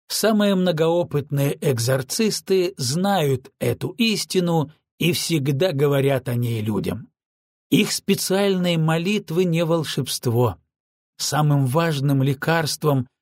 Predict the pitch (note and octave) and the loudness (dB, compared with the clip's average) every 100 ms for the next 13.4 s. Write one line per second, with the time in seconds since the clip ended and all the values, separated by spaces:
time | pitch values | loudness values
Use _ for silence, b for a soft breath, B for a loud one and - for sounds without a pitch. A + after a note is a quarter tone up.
0 | _ - - E3+ D#3+ - D3 C#3 C#3 - | _ -16 -2 2 2 0 0 0 0 -2
1 | F#3 F#3 E3+ B2+ G2+ b b - E3 D#3+ | 0 2 2 0 -2 b b -2 0 0
2 | F#3 F#3 - D#3+ D#3+ D#3 D#3+ - D#3 C#3+ | 2 2 2 2 2 2 0 0 0 0
3 | E3 D#3+ - D#3 D3 B B - D3 D#3 | 0 -2 -2 -2 -2 B B 0 2 2
4 | D3+ C#3+ - D#3+ - D#3 - - D#3+ D#3+ | 2 0 -2 -4 -2 -2 -2 -2 0 0
5 | - - D3+ D3 D3 D3 D3 C#3+ C3 C#3 | -4 -6 0 2 2 2 2 2 0 0
6 | - D3+ C#3 C#3 C3+ C3 - F3+ F3 E3+ | 0 0 2 2 2 0 -4 -2 -2 -2
7 | D#3+ b _ - C#3 - - C3 B2+ B2+ | -4 b _ -4 -2 -2 0 2 2 2
8 | A2 A2+ G2+ - - - _ _ _ _ | 2 0 0 -4 -8 -12 _ _ _ _
9 | - F3 G3+ F#3+ - F3 E3+ E3 E3+ D#3+ | -2 0 4 4 2 0 2 2 2 0
10 | G3 F#3+ - E3 D3+ D#3 D#3 F3 E3+ F#3+ | 0 -2 -2 0 0 -2 0 0 2 0
11 | F3+ E3+ D3 D#3 C#3 B - E3 F3+ E3 | 0 0 0 -2 -4 B 0 2 2 0
12 | D#3 D#3+ D3+ C3+ F3 F3 - D3+ D3+ C#3+ | 0 0 0 0 -2 -2 -2 0 0 0
13 | C3+ D3+ F#3+ | 0 0 0